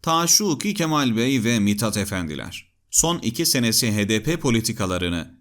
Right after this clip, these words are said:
ve Mehmetlerin sınır ötesinden tekrar Türkiye içlerine çekilmesini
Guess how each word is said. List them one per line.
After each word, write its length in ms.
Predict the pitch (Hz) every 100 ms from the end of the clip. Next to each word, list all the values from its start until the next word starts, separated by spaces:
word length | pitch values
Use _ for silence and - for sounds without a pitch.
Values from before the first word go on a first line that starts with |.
| -
ve 100 | 139
Mehmetlerin 640 | 143 131 139 127 123 123
sınır 340 | 117 123 165 175
ötesinden 580 | 160 143 143 135 131
tekrar 440 | 120 185 175 151 131
Türkiye 440 | 143 127 131 123
içlerine 520 | 113 - 113 113 120
çekilmesini 880 | 107 104 104 107 104 101 104 101 -